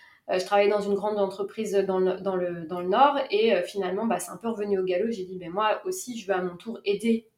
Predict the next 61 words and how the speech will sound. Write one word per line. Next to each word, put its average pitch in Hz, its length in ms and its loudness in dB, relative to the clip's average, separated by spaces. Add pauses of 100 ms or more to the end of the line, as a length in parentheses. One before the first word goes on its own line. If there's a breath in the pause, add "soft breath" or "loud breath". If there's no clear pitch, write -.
(100)
les 180 80 -8
personnes 233 460 0
à 202 80 -2
se - 120 -12
sentir 180 420 -14
mieux. » 277 260 6 (400 loud breath)
Sauf 285 260 8
que 285 180 4
quand 277 200 4
j'avais 220 260 6
commencé 247 380 4
à 226 100 2
regarder 214 300 2
un 240 100 0
petit - 180 -8
peu, 240 120 -8
si - 100 -8
tu - 160 -4
veux, 226 60 2
pour 202 140 -2
ma 185 120 4
reconversion, 196 680 0 (440 loud breath)
il 208 60 0
y 220 40 6
avait 269 160 8
trois 311 180 10
mé-, 294 200 8
il 233 80 6
y - 20 10
avait 247 180 8
deux 311 160 10
métiers 320 300 8
qui 254 260 -4
étaient 262 200 -2
vraiment, 254 480 4
euh, 214 80 4
clairs. 269 400 2
Il 220 40 -6
y 208 60 4
avait 202 320 6
coach 302 240 6
sportif, 285 540 2
parce - 120 -20
qu'à 202 100 0
l'époque, 220 340 0
j'adorais 196 480 2
le 220 80 6
sport, 220 260 0
le 185 80 4
fitness, 226 460 2
j'y 180 60 -4
allais - 220 -10
tous - 140 -20
les 185 120 -2
jours, 254 220 -2
voire - 260 -8
même 185 200 -6
beaucoup 302 300 6
plus - 180 -16
que 180 140 -2
ça. 247 260 2